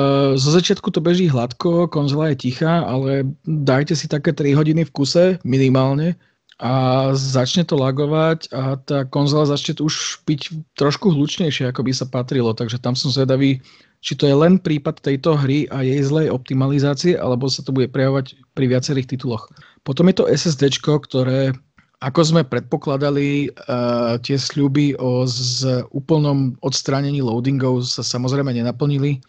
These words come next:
A loadingy stále sú, trvajú dve sekundy, trvajú šesť sekúnd, ale sú. Trošku ma štve už ten spomínaný Godfall, kde ten loading má od tých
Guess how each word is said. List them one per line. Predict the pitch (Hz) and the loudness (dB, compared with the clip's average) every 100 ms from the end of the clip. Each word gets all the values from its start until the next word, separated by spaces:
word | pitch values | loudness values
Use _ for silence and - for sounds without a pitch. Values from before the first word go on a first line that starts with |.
| _ _ _ - | _ _ _ -8
A | 120 110 | -4 0
loadingy | 123 139 151 143 | 2 4 2 2
stále | 131 131 143 135 | -2 -2 0 0
sú, | - 143 135 | 0 0 2
trvajú | 131 131 139 127 | 0 0 0 0
dve | 110 120 127 | 0 0 -2
sekundy, | - 156 139 131 | -2 -2 0 0
trvajú | 127 135 139 123 | 0 2 2 0
šesť | 120 135 131 151 | -2 -2 -2 -2
sekúnd, | 135 143 143 139 | -4 -2 0 -2
ale | - 131 127 | -2 -2 -2
sú. | - 139 156 160 _ _ _ - | 0 2 2 0 _ _ _ -4
Trošku | 143 147 214 | -2 0 2
ma | 175 165 | 4 4
štve | - - 151 151 151 | 0 -2 -2 0 0
už | 143 - | -2 -2
ten | 160 | -4
spomínaný | - 160 160 165 | 0 0 0 0
Godfall, | 139 135 - 160 156 156 | 0 -2 -2 0 2 2
kde | 131 127 | 0 -4
ten | 143 | -2
loading | 143 147 143 156 135 | -2 0 0 0 0
má | 143 117 | 0 -2
od | 131 | -4
tých | - 147 - | -4 -4 -4